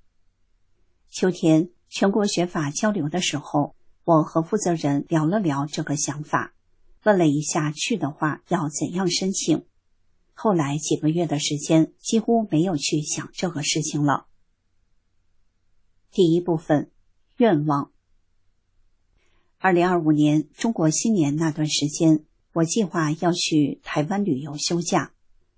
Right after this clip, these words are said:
那已经是一月底二月初了。那时候在台湾遇到一位阿姨同修，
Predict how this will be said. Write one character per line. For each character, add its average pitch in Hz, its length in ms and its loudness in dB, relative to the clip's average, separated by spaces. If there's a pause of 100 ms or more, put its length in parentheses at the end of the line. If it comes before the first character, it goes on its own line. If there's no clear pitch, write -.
(280)
那 196 180 4
已 156 140 4
经 165 280 4
是 156 480 2
一 220 140 2
月 185 220 2
底 151 280 -2
二 170 120 -2
月 151 180 0
初 175 300 -4
了。 165 240 -2 (1120)
那 175 180 4
时 160 160 -2
候 151 380 0
在 165 320 2
台 151 220 -4
湾 214 240 -2
遇 208 160 0
到 156 160 0
一 147 140 -2
位 156 120 0
阿 196 220 -4
姨 147 240 -2
同 - 180 -14
修， 156 420 0